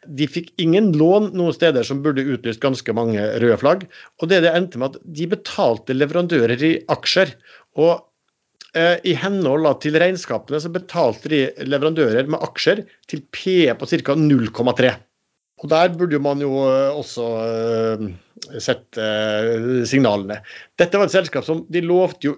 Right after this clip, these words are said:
utbytte en rekke ganger, eh, og hver gang så kom det et eller annet, eh, imellom.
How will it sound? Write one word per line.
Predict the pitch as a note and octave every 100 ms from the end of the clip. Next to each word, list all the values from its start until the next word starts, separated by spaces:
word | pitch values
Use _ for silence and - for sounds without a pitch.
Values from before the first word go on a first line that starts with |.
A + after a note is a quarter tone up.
| F3
utbytte | E3+ F3 _ B2 A#2+ A#2
en | A#2+ B2+
rekke | C#3+ - A#2+
ganger, | B2+ A#2 F3+ G#3
eh, | C#3 B2+ C3+ C#3+
og | C#3
hver | D3 D3
gang | C#3+ B2
så | D#3
kom | - D3+ A2
det | C3
et | A#2+ -
eller | B2
annet, | A2+ A2 _ A2+ B2
eh, | A#2 A#2+ A#2+ C#3
imellom. | C#3 B2+ F3